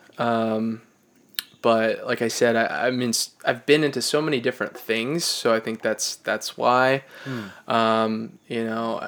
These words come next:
Speaker 1: again, like, skateboarding or basketball or, I don't know, um, different instruments. But, um,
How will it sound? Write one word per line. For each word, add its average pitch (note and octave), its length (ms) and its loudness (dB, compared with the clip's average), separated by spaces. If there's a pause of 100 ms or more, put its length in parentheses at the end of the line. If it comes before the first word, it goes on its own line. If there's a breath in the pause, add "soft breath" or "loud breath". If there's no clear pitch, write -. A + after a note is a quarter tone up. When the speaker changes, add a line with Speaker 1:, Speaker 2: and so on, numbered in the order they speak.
(120)
Speaker 1:
again, A2+ 280 -6
like, A2 180 -8
skateboarding A2+ 960 2
or A2 120 -8
basketball G#2+ 1040 0
or, G#2 340 -2 (800 soft breath)
I A2 100 -10
don't G#2+ 160 -10
know, G#2+ 300 -8 (120)
um, G#2+ 440 -10 (440)
different A2 300 -8
instruments. G#2+ 720 -8 (520 loud breath)
But, - 300 0
um, A2+ 500 4